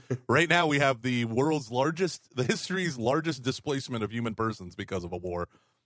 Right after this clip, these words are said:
Speaker 2: but it doesn't affect us. Right? I mean,
Speaker 1: Yeah.
Speaker 2: the whole,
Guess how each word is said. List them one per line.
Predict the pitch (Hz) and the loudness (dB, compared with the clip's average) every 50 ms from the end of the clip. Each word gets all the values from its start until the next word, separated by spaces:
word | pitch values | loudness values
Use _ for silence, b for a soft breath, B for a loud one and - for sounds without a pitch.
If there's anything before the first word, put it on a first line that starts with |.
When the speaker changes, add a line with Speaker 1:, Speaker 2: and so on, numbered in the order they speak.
| _ _ - | _ _ 0
Speaker 2:
but | 110 117 | 2 2
it | 123 | 4
doesn't | 123 135 123 127 120 | 4 2 2 2 -2
affect | 107 - - 135 120 - 117 | 0 2 2 0 0 0 -2
us. | 120 104 98 - - - - _ _ _ _ _ _ _ _ _ _ _ _ _ _ _ _ _ _ _ _ _ _ - | -4 -4 -6 -10 -18 -20 -20 _ _ _ _ _ _ _ _ _ _ _ _ _ _ _ _ _ _ _ _ _ _ -2
Right? | 110 113 135 | 2 2 4
I | 139 | 4
mean, | 110 110 107 | 4 2 2
Speaker 1:
Yeah. | - 82 82 | 0 0 2
Speaker 2:
the | 113 110 | 2 4
whole, | 107 117 131 127 127 120 117 117 113 - | 4 4 4 4 6 4 4 2 0 -4